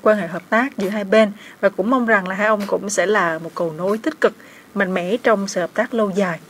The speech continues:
ổn định và phát triển hơn nữa <clears throat> giữa hai quốc gia nói chung và giữa Nha Trang Khánh Hòa, Boston nói riêng. À, xin cảm ơn hai ông. Đó là lời cảm ơn của khán thính giả. À, và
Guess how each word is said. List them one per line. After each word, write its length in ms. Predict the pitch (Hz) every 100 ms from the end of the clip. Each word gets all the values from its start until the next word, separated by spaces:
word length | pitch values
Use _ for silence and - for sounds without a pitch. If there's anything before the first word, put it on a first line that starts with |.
| -
ổn 200 | - 233
định 200 | 202 160
và 80 | 170
phát 220 | 170 -
triển 320 | 180 170 226
hơn 260 | 254 233 202
nữa 240 | 156 277 302 -
<clears throat> 180 | 233 190
giữa 100 | 196
hai 160 | 220 185
quốc 160 | 277
gia 160 | 214 208
nói 120 | 226 -
chung 220 | 247 226 - - -
và 80 | 196
giữa 160 | 180
Nha 160 | 185 226
Trang 200 | 214 196
Khánh 100 | 220
Hòa, 280 | 254 214 180
Boston 460 | - 214 220 202 180
nói 120 | 208
riêng. 240 | 220 208 196 - - -
À, 180 | 196 180
xin 320 | - 196 196
cảm 240 | 185 185
ơn 80 | 214
hai 120 | 214
ông. 160 | 196 180 - - -
Đó 120 | 208
là 140 | 247
lời 280 | 196 202 196
cảm 200 | 180 180
ơn 320 | 214 233 220 208
của 420 | - 185 196 208 226
khán 140 | 233
thính 160 | 277 277
giả. 340 | 214 - 269 - - - -
À, 320 | - 190 185 185
và 360 | 190 180 185